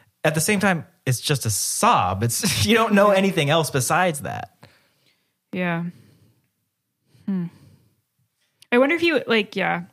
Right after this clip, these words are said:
Speaker 2: he, if he's feeling defensive or,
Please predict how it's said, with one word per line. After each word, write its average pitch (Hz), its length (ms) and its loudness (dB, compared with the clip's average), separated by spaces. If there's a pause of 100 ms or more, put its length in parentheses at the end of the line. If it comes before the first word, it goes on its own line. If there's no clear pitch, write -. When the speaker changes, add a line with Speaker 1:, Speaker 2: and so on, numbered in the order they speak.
Speaker 2:
he, 214 160 -10 (240)
if 190 140 -8
he's 185 280 -6
feeling 170 600 -2 (1040)
defensive 180 920 0
or, - 360 -4